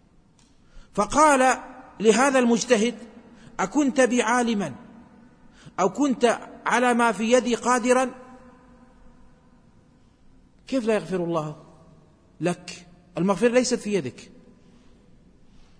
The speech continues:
وقال للمذنب: "اذهب فادخل الجنة برحمتي"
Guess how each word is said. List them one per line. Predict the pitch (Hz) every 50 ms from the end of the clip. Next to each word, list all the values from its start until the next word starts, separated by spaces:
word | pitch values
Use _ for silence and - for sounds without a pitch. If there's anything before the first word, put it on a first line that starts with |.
| _ _ _ - _
وقال | - 165 160 - 254 269 277 254
للمذنب: | 247 240 233 226 233 269 269 208 220 262 277 277 - - - - - - - - - - - - - - - - - - - - - _ _ _ _ _ _ _ _ _ _ _ _ _ _ _ _ 226
"اذهب | 269 285 247 226 208 254 277 - - - -
فادخل | - 262 277 277 - 233 254
الجنة | 247 247 233 175 226 262 262 247 233 226 196
برحمتي" | 190 233 233 208 - 214 208 202 208 208